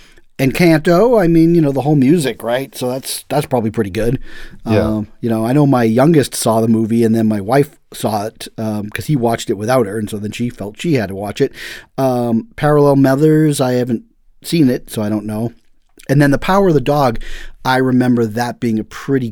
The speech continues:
Speaker 1: good score.
Speaker 2: Yeah.
Speaker 1: Um, so my personal choice is probably Power of the Dog. I'm not sure. I'm gonna go with Encanto that the, the Academy might.
Speaker 2: I think, uh, yeah, I think that's probably a good bet.
Speaker 1: Hmm. Now, best production design.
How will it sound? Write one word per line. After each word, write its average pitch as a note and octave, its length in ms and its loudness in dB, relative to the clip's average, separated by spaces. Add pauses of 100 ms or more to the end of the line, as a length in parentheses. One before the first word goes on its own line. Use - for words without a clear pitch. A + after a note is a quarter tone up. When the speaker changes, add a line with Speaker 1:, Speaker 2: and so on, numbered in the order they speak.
Speaker 1:
good A2+ 460 -2
score. G#2 180 0
Speaker 2:
Yeah. E2 280 2 (1000)
Speaker 1:
Um, G2+ 260 -6
so - 140 0
my D3 220 4
personal D#3+ 360 2
choice A#2 280 0
is A2+ 80 -4
probably A2+ 220 0
Power A#2 260 2
of G#2 80 0
the A2 60 -2
Dog. A#2 460 0
I'm B2+ 140 2
not C#3+ 200 0
sure. C3 380 2 (360)
I'm E3 120 2
gonna F3 140 4
go C3 400 2 (180)
with A#2+ 380 0
Encanto A2+ 800 0 (300)
that G#2+ 180 -12
the, A2 80 -8 (220)
the A#2 80 -2
Academy G#2 440 -6
might. F#2 220 -10 (240)
Speaker 2:
I D3 100 2
think, C#3 340 -2
uh, A2+ 260 -4
yeah, A2 200 2
I G2 60 0
think G2+ 220 -6
that's F#2+ 200 0
probably E2 360 -2
a - 20 -12
good D2 260 -10
bet. C#2 320 -8 (480)
Speaker 1:
Hmm. F#2+ 260 -10 (1160)
Now, C3+ 240 2
best D3+ 260 0
production C3+ 480 2
design. G2+ 500 -4